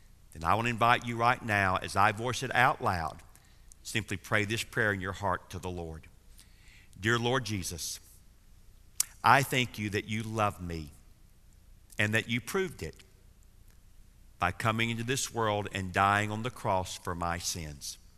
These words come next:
I acknowledge that I am a sinner. I know I need to be saved.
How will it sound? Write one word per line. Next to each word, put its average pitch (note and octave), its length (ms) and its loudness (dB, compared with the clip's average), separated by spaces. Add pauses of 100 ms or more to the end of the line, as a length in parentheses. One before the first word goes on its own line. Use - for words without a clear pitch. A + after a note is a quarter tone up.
(1200)
I F#2 200 8
acknowledge A#2 680 2
that F#2 160 -4
I F#2 160 4
am F#2 160 -4
a B2 40 -4
sinner. F2+ 460 -4 (1080)
I A#2 280 8
know G#2+ 480 2
I G2+ 140 4
need F#2+ 260 -4
to G2 60 -6
be G2+ 140 -4
saved. D#2+ 560 -6